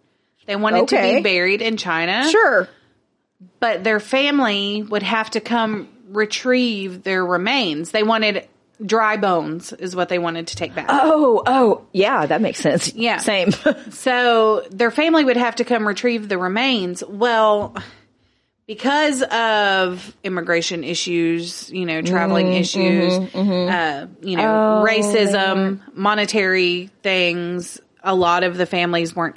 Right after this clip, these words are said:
Speaker 1: able to come and get
Speaker 2: Oh.
Speaker 1: their loved ones' bones. So, yeah, I'd be pissed if I was there.
Speaker 2: Yeah, I'd be a little upset.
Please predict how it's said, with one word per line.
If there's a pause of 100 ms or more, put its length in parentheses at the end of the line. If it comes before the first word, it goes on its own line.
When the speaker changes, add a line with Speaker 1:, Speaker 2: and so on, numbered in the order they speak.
(280)
Speaker 1:
able
to
come
and
get (140)
Speaker 2:
Oh. (160)
Speaker 1:
their
loved
ones'
bones. (180)
So, (160)
yeah,
I'd
be
pissed
if
I
was
there.
Speaker 2:
Yeah,
I'd
be
a
little
upset.